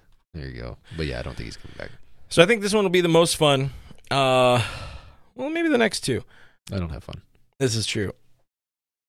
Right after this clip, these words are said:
Speaker 2: You have, like I mentioned, of those four arb eligible guys, you got Cody Bellinger. He's not high, by the way,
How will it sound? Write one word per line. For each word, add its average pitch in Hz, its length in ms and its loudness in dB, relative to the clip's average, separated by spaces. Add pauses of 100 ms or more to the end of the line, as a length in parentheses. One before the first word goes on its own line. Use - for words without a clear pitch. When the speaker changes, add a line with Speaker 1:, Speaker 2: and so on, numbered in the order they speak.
(200)
Speaker 2:
You 147 180 6
have, 143 580 4
like 143 160 2
I 147 40 4
mentioned, 147 320 2
of 127 140 2
those 123 200 4
four 131 220 4
arb 120 340 4
eligible 113 480 -2
guys, 110 400 2
you 104 60 -4
got 110 240 -2 (580)
Cody 123 200 2
Bellinger. 113 560 2 (500)
He's 113 200 0
not 113 220 0
high, 104 280 2
by 98 180 -2
the 98 80 -4
way, 101 280 -2